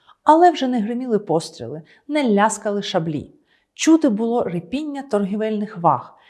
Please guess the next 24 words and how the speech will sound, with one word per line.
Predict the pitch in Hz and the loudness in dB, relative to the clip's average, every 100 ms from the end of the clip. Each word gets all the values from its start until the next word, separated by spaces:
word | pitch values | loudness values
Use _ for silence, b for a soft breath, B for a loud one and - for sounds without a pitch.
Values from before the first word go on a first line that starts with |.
| b | b
ніби | 208 247 277 269 | -2 0 2 0
хустками | - - 269 - 320 320 233 | -2 -8 -12 -4 -2 0 2
махали | 208 - 214 196 | 0 0 -2 0
вітряки | 180 180 165 165 302 - b b | -4 -6 -10 -8 -12 -12 b b
та | 190 151 - | -2 -2 -6
брязкали | 147 143 - 165 170 | -8 -8 -6 -6 -4
гроші. | 170 254 254 - - _ _ _ | 0 -2 -2 -12 -20 _ _ _
Така | 196 277 240 | 0 0 0
економічна | 226 233 247 - 202 | -6 -6 -6 -4 -6
самостійність | - 175 175 - 285 247 202 - | -4 -6 -8 -10 -6 -6 -6 -4
не | 202 | -2
влаштовувала | 254 196 - 202 185 165 | 0 -2 -2 -6 -4 -4
імперську | 160 143 - - | -4 -8 -12 -12
владу. | 220 226 127 135 - b b b - | 0 2 2 -6 -16 b b b 2
Ось | 320 - | 2 2
як | 214 | -4
характеризував | 208 196 196 208 208 226 226 | -2 -6 -4 -6 -2 -2 -2
політику | 202 240 208 185 | -6 -6 -6 -6
імперської | 175 180 165 - 196 | -2 -2 -2 -4 -6
влади | 262 320 196 | -4 -2 -2
історик | 196 233 226 | -4 -8 -8
Дмитро | 208 208 220 | -10 -8 -8
Яворницький. | 226 269 262 143 - - - _ _ _ | -6 -6 -6 -8 -10 -18 -20 _ _ _
Приводом | 185 262 208 156 | 0 2 0 -2